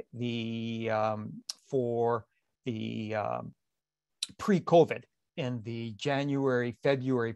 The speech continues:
period of pre-covid versus today. So anything above that red line, their outlook about the, um, uh, their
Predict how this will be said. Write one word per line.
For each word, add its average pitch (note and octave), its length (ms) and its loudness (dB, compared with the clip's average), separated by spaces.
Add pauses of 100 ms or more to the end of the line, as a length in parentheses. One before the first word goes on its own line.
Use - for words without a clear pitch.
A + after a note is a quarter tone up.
period A#2+ 300 0
of A2 160 -10
pre-covid C3+ 880 2 (340)
versus A#2 760 0
today. B2 460 -2 (300)
So - 260 -2
anything D#3 300 2
above C#3 420 4
that C3+ 220 2 (360)
red B2+ 300 0
line, A#2 480 -2 (300)
their A#2+ 280 0
outlook C#3 640 2
about B2 720 2 (400)
the, A#2 680 0
um, G#2+ 420 0 (920)
uh, D#3+ 60 -14 (100)
their B2 160 -4